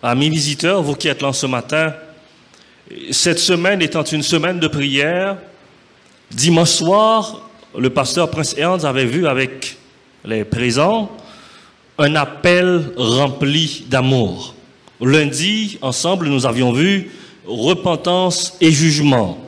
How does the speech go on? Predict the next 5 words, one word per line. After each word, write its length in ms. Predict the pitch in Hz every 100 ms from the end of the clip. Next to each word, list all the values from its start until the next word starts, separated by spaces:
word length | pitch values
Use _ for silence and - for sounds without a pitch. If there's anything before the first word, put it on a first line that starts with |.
| - -
Mardi 400 | 135 127 127 139
soir, 640 | - 131 143 190 220 220 - - - - _ -
adorer 800 | 143 143 143 123 139 127 - - -
le 140 | 123
Créateur. 760 | - 131 117 92 113 101 90